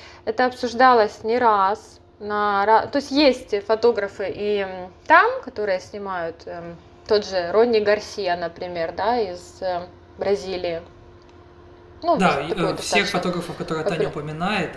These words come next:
Speaker 2: они будут отмечены в описании к этому подкасту, так что у вас будет доступ к их страницам и сайтам. Вы никого не потеряете. Извини, что перебил, то продолжай, Таня.
Speaker 1: Ничего, ничего.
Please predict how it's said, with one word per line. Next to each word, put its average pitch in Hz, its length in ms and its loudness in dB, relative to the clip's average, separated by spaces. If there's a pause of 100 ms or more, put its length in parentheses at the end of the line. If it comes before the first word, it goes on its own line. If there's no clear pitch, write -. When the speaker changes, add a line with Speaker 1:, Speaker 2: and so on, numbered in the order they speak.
Speaker 2:
они 147 160 -8
будут 151 500 -6
отмечены 147 680 -10 (160)
в 147 240 -6 (400)
описании 147 840 -4
к - 100 -12 (240)
этому 143 280 -10
подкасту, - 500 -12
так - 180 -16
что 147 280 -10
у 139 40 -8
вас 143 200 -8
будет 139 320 -10
доступ 151 380 -8 (340)
к - 80 -10
их 139 180 -6
страницам 139 540 -12 (140)
и 127 100 -16
сайтам. 131 420 -14 (640)
Вы 151 200 -10
никого 143 340 -8
не 139 120 -10
потеряете. - 560 -12 (480)
Извини, 160 180 -6
что - 140 -12
перебил, 156 340 -2
то - 140 -10
продолжай, 139 380 -10
Таня. - 220 -18 (800)
Speaker 1:
Ничего, 247 380 -6
ничего. 226 220 -4